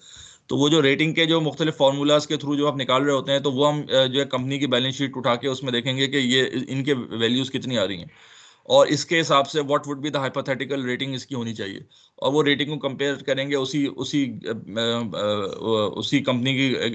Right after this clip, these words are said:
इक्विवेलेंट रेटिंग के साथ, फिर उन कंपनी के रेटिंग को प्रीमियम के साथ कंपेयर करेंगे। तो you can have, अ, अ, अप-, अ, आप एक, अ, एक एस्टिमेट कर सकते हैं कि what would be the default risk premium। ठीक है, क्लियर, क्लियर हुआ? कुछ बात समझ में आई?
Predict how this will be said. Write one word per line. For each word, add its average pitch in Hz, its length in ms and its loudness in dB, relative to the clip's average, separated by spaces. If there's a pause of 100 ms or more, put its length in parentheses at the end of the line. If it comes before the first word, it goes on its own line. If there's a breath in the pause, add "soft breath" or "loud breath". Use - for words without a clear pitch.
(140)
इक्विवेलेंट 127 360 0
रेटिंग 123 280 0
के 139 100 2
साथ, 139 160 4 (360 loud breath)
फिर 156 100 2
उन 156 180 -2
कंपनी 151 280 -2
के 147 80 0
रेटिंग 139 280 -2
को 143 60 -2
प्रीमियम 131 300 -8
के 139 40 -2
साथ 131 160 -8
कंपेयर 135 280 -6
करेंगे। 131 260 -4
तो 139 100 -2
you 143 120 4
can 143 340 -2 (140)
have, 139 220 4
अ, 127 440 2
अ, 123 320 2
अप-, 117 380 -4
अ, 117 380 -4
आप 117 280 0
एक, 131 180 -4
अ, 104 460 -6
एक 113 120 -4
एस्टिमेट 127 380 -2
कर 120 120 0
सकते 113 260 -6
हैं 120 120 0
कि 123 60 -4
what 123 160 0
would 117 200 -6
be 117 120 -2
the 123 180 0 (520 loud breath)
default 131 240 4
risk 120 220 -8
premium। 104 380 -14 (640)
ठीक 139 140 -6
है, 208 120 0
क्लियर, 151 320 -2
क्लियर 175 260 2
हुआ? 220 160 6
कुछ 214 140 -2
बात 139 260 2
समझ 143 240 -4
में 156 80 -4
आई? 170 200 -4